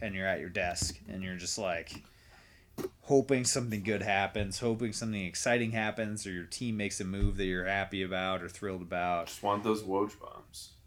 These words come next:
Speaker 1: And you're just waiting for that Woj bomb, but then you get pulled into meetings and you gotta do other stuff. You actually gotta work a little bit, and all you wanna do is look at your Twitter feed <laughs> and see
Speaker 2: Mm-hmm.
Speaker 1: what,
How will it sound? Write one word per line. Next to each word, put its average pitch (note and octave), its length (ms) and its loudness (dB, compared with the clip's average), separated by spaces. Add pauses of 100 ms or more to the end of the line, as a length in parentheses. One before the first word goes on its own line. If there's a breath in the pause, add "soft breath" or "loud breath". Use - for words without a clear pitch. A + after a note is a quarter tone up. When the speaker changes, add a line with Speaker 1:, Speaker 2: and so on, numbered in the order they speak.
(520)
Speaker 1:
And A2 400 2
you're G#2+ 140 -2
just A2 240 -4
waiting A2+ 220 0
for B2 140 -4
that B2 180 2
Woj B2 400 0
bomb, G#2 420 0 (460 soft breath)
but A2+ 160 -4
then G#2 400 2
you G#2 120 0
get G#2+ 220 -2
pulled A#2 300 -2
into A2+ 260 -2
meetings A2 800 0
and G2+ 80 -4
you F#2+ 80 -2
gotta G2 240 2
do G#2 300 -2
other G2 180 -2
stuff. G#2+ 400 -2
You G2+ 80 2
actually G2+ 240 0
gotta F#2+ 140 0
work A2+ 320 -2
a - 20 -8
little A#2 160 0
bit, A2+ 420 -2 (380 soft breath)
and G#2+ 100 -4
all G#2+ 140 0
you G#2+ 80 0
wanna G2+ 260 -2
do F2+ 520 -2
is D#2+ 600 -4
look D#2+ 220 -6
at D#2+ 80 -6
your C#2 140 -8
Twitter D2+ 440 -6 (180)
feed C#2+ 420 -8
<laughs> - 40 -14
and A2 180 -6
see - 200 4
Speaker 2:
Mm-hmm. - 180 -6
Speaker 1:
what, - 340 -4